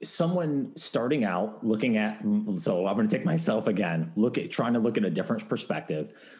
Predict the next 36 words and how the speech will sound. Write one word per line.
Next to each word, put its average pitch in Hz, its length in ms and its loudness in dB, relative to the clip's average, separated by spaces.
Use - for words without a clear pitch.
What 98 300 2
encouragement 117 920 0
would 101 220 2
you 98 100 2
make? 82 180 0
What 87 200 2
are 160 80 2
one 107 300 2
or 120 120 2
two 107 220 0
things 95 300 0
I 90 100 0
should 90 200 -2
be 87 100 0
looking 82 440 0
for, 101 380 0
or 110 200 0
just 143 260 0
the 120 80 2
general, 92 480 2
someone 92 300 2
listening 90 360 0
in 85 160 0
should 110 220 0
be 107 100 4
looking 101 440 2
for 78 540 -2
as 101 240 0
they 101 140 2
evolve 90 640 0
over 85 160 -2
the 85 80 0
next, 82 300 -2
let's 104 180 -2
say, 98 200 -2
year, 82 640 -2